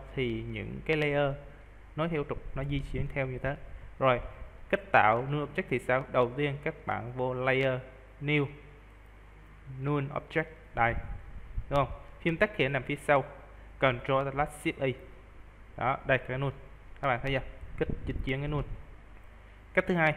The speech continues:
mình bấm delete xóa đi. Kích chuột phải với thanh chứa những layer đây, kích chuột phải bấm new, null object. Rồi, bây giờ mình sẽ liên kết những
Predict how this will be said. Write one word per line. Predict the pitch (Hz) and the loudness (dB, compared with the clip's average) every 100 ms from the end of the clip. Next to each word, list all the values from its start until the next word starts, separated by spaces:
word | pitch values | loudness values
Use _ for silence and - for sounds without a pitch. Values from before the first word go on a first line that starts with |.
| - - - | -2 -16 -8
mình | 123 120 | -2 0
bấm | 151 | 0
delete | 143 151 | 0 0
xóa | - 156 | 0 0
đi. | 147 - - - | 0 -6 -16 -2
Kích | 202 196 | -2 0
chuột | 139 - | -2 2
phải | 135 143 | 4 4
với | 156 175 - - - - | 2 0 -2 -16 -16 -2
thanh | 143 143 139 143 - - - - - - | 0 0 -6 -10 -16 -18 -20 -20 -8 0
chứa | 165 | 0
những | 139 127 | 2 4
layer | 135 135 | 6 6
đây, | 127 - - - | 4 0 -12 -6
kích | 165 | -4
chuột | 135 - | -4 2
phải | 127 131 | 2 2
bấm | 143 151 | -2 2
new, | 151 131 - - | 2 2 -4 -8
null | 139 135 | -6 -4
object. | 127 - 143 - - - - - - - - - - - - | -4 -2 -4 -4 -18 -20 -20 -20 -20 -20 -20 -18 -18 -18 -2
Rồi, | 147 139 - - - - - - | 4 4 4 -10 -18 -18 -12 0
bây | 160 | 4
giờ | 156 143 120 123 - - - - - - - | 8 8 6 -2 -14 -18 -20 -20 -20 -20 -8
mình | 139 127 | -4 -4
sẽ | - 123 | 2 4
liên | 143 175 160 165 | 6 4 2 2
kết | 180 202 - - - - - | 4 4 0 -14 -18 -20 -10
những | 156 123 110 135 | -6 -4 -4 -4